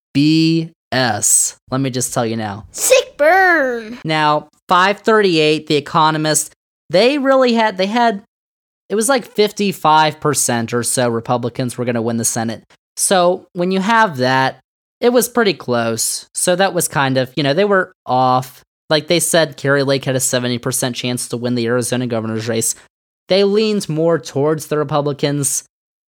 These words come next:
Speaker 1: but they weren't that bad. The Cook Political Report does their rankings, and they had, like, forty toss-ups, so they can say,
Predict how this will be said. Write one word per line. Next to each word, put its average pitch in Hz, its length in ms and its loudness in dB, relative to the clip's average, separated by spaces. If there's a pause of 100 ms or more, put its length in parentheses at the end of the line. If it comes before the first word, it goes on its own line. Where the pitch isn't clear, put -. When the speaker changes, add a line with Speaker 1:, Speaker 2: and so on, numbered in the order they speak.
(120)
Speaker 1:
but 160 320 2 (460)
they 180 100 4
weren't 151 320 0 (440)
that 139 440 0 (140)
bad. 113 500 -6 (220)
The 139 100 -4
Cook 180 280 -2
Political 165 440 -2
Report 143 480 -2
does 143 320 0
their 127 300 2
rankings, 117 960 -2
and 127 100 -2
they 131 80 0
had, 139 200 0
like, 131 140 -2
forty 151 460 0
toss-ups, 120 720 0
so 143 140 -2
they 139 80 0
can 131 160 -4
say, 127 340 0